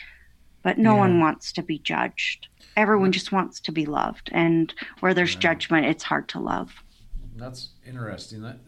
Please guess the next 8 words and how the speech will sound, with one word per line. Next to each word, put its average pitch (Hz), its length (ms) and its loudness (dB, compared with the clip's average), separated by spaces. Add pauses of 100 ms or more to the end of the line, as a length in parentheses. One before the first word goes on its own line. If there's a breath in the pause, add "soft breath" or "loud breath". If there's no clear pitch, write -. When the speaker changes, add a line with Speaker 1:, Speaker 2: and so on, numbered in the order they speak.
(160)
Speaker 3:
so - 220 -12
let 127 140 -6
me 120 120 -10
ask 107 460 -12
you 90 160 -10
then, 90 480 -16 (200)
um, 85 600 -16 (1200 loud breath)
you, 107 340 -14